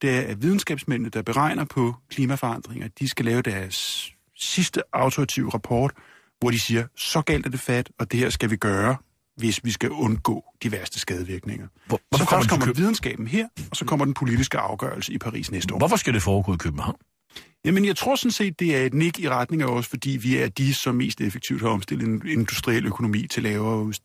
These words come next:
Speaker 1: øh, udledninger af drivhusgasser.
Speaker 2: Aha.
Speaker 1: Ja.
Speaker 2: Men, men jeg kan forstå på det hele, at, øh, <clears throat>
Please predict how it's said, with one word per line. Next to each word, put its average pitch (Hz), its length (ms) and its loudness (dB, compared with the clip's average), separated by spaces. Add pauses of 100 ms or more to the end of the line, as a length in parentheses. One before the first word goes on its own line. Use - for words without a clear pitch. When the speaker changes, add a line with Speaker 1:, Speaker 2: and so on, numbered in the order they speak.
(100)
Speaker 1:
øh, 110 600 -2 (340)
udledninger 117 440 2
af 101 180 -4
drivhusgasser. 110 520 -2 (440)
Speaker 2:
Aha. 101 240 4 (260)
Speaker 1:
Ja. - 120 2 (380)
Speaker 2:
Men, 143 260 2
men 135 100 2
jeg 143 60 2
kan 135 100 2
forstå 127 340 2
på 214 60 0
det 143 80 4
hele, 196 320 2
at, 120 280 -2
øh, 117 260 2 (180)
<clears throat> 226 140 2